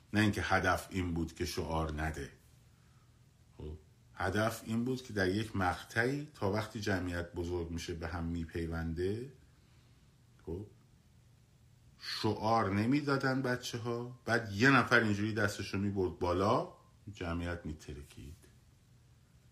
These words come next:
خب، این مسیر رو ما تجربه کردیم. توی اون راهپیمایی انواع آد-، اقسام آدم‌ها هم می‌اومدن.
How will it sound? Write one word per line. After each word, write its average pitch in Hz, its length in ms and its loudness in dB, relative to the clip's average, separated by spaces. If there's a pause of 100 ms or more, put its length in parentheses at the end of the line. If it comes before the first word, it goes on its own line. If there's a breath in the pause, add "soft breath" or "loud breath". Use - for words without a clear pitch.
(1300)
خب، - 200 -6
این 127 160 4
مسیر 123 340 2
رو 131 80 4
ما 123 100 2
تجربه 107 600 0
کردیم. 78 560 -4 (3750)
توی 113 200 2
اون 107 280 2
راهپیمایی 104 680 4
انواع 104 600 4
آد-، 98 380 2
اقسام 104 580 4
آدم‌ها 95 800 4
هم 135 80 2
می‌اومدن. 85 800 0